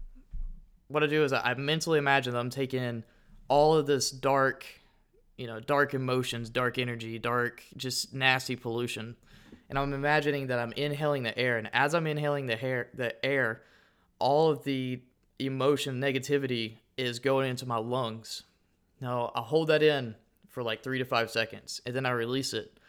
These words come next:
And then I mentally see all this black air and pollution going out of my body. And I'll repeat that until I'm starting to, s-, you know, breathe,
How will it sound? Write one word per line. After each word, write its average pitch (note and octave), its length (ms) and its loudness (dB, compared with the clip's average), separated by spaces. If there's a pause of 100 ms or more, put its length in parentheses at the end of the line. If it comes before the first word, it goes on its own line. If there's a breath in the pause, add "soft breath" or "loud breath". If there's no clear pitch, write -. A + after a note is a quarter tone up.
(280 soft breath)
And B2+ 140 -6
then B2+ 340 0 (160)
I A#2 360 -2 (560)
mentally D3+ 560 0
see C#3 520 -4 (400 soft breath)
all D3+ 200 6
this C#3+ 160 2
black C#3 400 4
air C3+ 260 4
and A#2+ 140 -2
pollution A#2+ 640 -2 (340)
going C#3 320 4
out B2+ 180 4
of B2+ 100 0
my A#2 120 2
body. A2+ 480 -2 (420 soft breath)
And D3 120 2
I'll C#3+ 140 6
repeat D3 500 0
that C3+ 340 4
until C3+ 300 0
I'm C3 120 2
starting D#3 300 4
to, C#3 60 0
s-, - 340 -2
you C#3+ 100 -6
know, A#2+ 100 -2
breathe, D#3 500 2